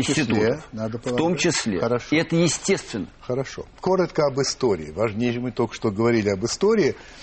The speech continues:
Speaker 1: а коротко об истории. Учебник знаменитый, господин Филиппова.
Speaker 2: Да.
Speaker 1: Мне вам надо рассказывать, что натворил Иосиф Виссарионович Сталин в этой стране? Нет?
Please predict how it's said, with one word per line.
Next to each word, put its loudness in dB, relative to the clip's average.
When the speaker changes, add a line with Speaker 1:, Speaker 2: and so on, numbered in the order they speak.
Speaker 1:
а 2
коротко 0
об -4
истории. -4
Учебник -2
знаменитый, -6
господин -6
Филиппова. -2
Speaker 2:
Да. -14
Speaker 1:
Мне 2
вам 4
надо 6
рассказывать, 0
что -2
натворил 2
Иосиф 0
Виссарионович -4
Сталин 0
в 0
этой -2
стране? -8
Нет? 2